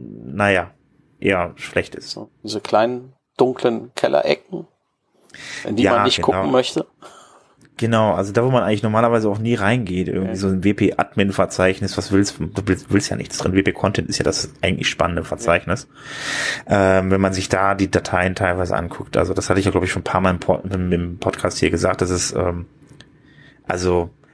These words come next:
Speaker 1: wenn dann wirklich alles in einer Datei ist, wenn dann der, der Quellcode, der P-H-P-Code, der Admin-Quellcode von H T M L und JavaScript in einer Datei sind, da kriegt man schon mal dezenten Brechreiz, wenn man da aus Entwicklerperspektive dran geht.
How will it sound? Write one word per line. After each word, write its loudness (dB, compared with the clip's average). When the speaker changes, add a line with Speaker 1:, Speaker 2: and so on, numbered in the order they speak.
Speaker 1:
wenn 0
dann 0
wirklich 0
alles 0
in -2
einer 0
Datei 2
ist, -2
wenn -2
dann 0
der, 2
der -4
Quellcode, 0
der 4
P-H-P-Code, 0
der 2
Admin-Quellcode -2
von -4
H 0
T -2
M -4
L 4
und -2
JavaScript -2
in -4
einer 2
Datei 0
sind, -2
da 2
kriegt -4
man 2
schon -2
mal 2
dezenten -2
Brechreiz, 0
wenn 0
man -4
da 2
aus 0
Entwicklerperspektive -2
dran -4
geht. -4